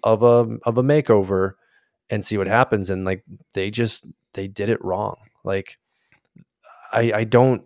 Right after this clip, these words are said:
I will have to look back in a few years and see, like, from all the decisions that was made with the Gruden, um,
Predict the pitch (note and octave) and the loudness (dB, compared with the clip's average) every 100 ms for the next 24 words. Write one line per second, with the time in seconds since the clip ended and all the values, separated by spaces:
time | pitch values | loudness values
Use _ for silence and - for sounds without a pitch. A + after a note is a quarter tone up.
0 | _ - A#2 A#2+ D3 - A#2 G#2+ G#2 G2 | _ -12 -2 2 2 2 0 2 2 0
1 | F#2+ F#2 - F#2+ F#2 F2+ F2+ - F#2+ F2+ | -2 -12 -8 -6 -6 -8 -10 -6 -4 -4
2 | F2 - - G2+ F#2 - G#2+ A2+ G#2+ - | -6 -10 -8 -8 -6 -2 0 0 -2 -2
3 | G#2 F#2+ F#2 F#2 F#2+ F#2+ F#2 F#2 F#2 - | -4 -4 -6 -6 -6 -8 -8 -6 -8 -10
4 | F#2 F#2+ G2+ G2+ F#2 F#2 - - - F#2+ | -10 -4 -2 -2 -4 -10 -18 -20 -10 -6
5 | F2+ F2 F2 F#2 | -6 -6 -10 -14